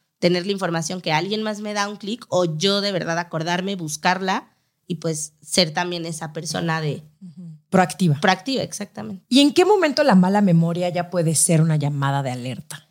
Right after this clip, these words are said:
Speaker 1: Pues siento que ya cuando de verdad no te acuerdas, ¿no? O sea, existen estas enfermedades, ¿no? Que creo que son, la verdad, muy difíciles, ¿no? El Alz-, el Alzheimer, como que, ¿no? La, pues, la edad también no las va dando. Entonces, yo creo que cuando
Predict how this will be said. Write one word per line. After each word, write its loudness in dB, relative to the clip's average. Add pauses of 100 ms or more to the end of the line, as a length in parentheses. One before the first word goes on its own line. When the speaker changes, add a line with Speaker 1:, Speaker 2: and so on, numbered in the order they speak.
Speaker 1:
Pues 2
siento 0
que 4
ya 4
cuando 0
de -2
verdad 0
no -6
te -2
acuerdas, -2
¿no? -4
O -2
sea, -6 (380)
existen -4
estas -4
enfermedades, -4
¿no? -8
Que -10
creo -8
que -6
son, -2 (680)
la 0
verdad, -4
muy -2
difíciles, -6
¿no? -2
El -2
Alz-, -4
el -4
Alzheimer, -2
como -6
que, -8 (460)
¿no? 0
La, -2 (680)
pues, 4
la -2
edad 0
también -4
no 0
las 2
va -2
dando. -4
Entonces, -4
yo -2
creo -4
que -16
cuando -2